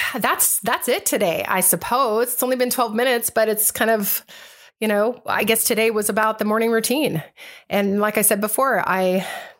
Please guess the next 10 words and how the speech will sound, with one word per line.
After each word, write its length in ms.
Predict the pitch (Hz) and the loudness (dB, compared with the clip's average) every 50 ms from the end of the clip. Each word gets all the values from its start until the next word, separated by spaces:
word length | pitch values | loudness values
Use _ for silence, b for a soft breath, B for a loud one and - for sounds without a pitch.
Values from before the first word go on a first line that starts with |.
| B _ _ _ B B B B B B - | B _ _ _ B B B B B B -4
really 160 | 202 220 240 | -2 0 0
hope 280 | 208 185 220 220 220 - | 0 0 -2 -2 0 -2
that 140 | 196 175 165 | -2 -2 -2
you 80 | 208 202 | -2 -2
can 120 | - 202 | 0 0
take 260 | - 208 190 190 - - - - - | 0 0 -2 -2 -4 -8 -8 -8 -2
something 400 | - - - 196 202 202 214 202 | 0 2 2 2 2 2 0 0
away 220 | 190 180 175 180 196 | 2 2 0 0 0
from 200 | - 247 254 269 | 0 -2 0 2
this. 480 | 311 349 370 - - - - - - | 0 0 2 0 0 0 0 -2 -6